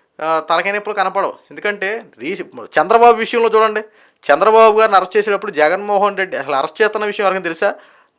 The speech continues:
సడన్గా నైట్ నైట్ వెళ్ళిపోయి జ-, చంద్రబాబుని అరెస్ట్ చేస్తానని చెప్పి తీసుకెళ్ళాం. ఎందుకంటే,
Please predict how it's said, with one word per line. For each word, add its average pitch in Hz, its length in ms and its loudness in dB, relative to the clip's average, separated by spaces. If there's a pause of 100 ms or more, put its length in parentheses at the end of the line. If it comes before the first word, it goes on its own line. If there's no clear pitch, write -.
(100)
సడన్గా 240 500 0
నైట్ 196 300 0
నైట్ 208 180 0
వెళ్ళిపోయి 214 440 0
జ-, 151 140 -10
చంద్రబాబుని 202 640 0
అరెస్ట్ 190 200 0
చేస్తానని 208 260 -4
చెప్పి 214 120 -8
తీసుకెళ్ళాం. 196 400 -6
ఎందుకంటే, 220 540 -4